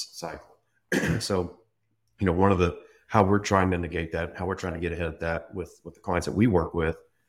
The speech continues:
um, you know, more in a partnership is, "Hey, we're gonna do this title ahead of time. We're gonna be able, you know, very cursory research, help you identify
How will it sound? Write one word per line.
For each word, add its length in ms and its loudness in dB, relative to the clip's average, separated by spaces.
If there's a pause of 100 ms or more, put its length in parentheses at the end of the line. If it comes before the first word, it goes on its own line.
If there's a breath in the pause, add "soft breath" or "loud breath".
(280)
um, 360 -4
you 80 -2
know, 80 0
more 180 0
in 60 -4
a 40 -20
partnership 600 -2
is, 200 -2 (340)
"Hey, 80 -4
we're 140 -6
gonna 140 0
do 140 0
this 180 0
title 320 0
ahead 180 -2
of 120 -8
time. 240 -10 (340)
We're 100 -4
gonna 140 4
be 140 0
able, 400 0 (140)
you 100 -14
know, 140 -18 (120)
very 340 -2
cursory 500 0
research, 500 2 (240)
help 280 -4
you 120 -4
identify 640 -2